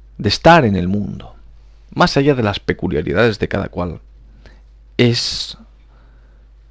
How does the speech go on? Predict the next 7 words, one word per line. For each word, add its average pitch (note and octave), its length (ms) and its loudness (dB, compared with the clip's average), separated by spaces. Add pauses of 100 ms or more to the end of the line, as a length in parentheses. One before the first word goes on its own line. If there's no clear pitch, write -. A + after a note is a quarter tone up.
(960)
saber B2 360 2
a G2+ 80 0
qué - 120 -10
atenerse G2 760 -6
mínimamente. F#2+ 920 -4 (880)
Es G3 120 4
posible E3 600 2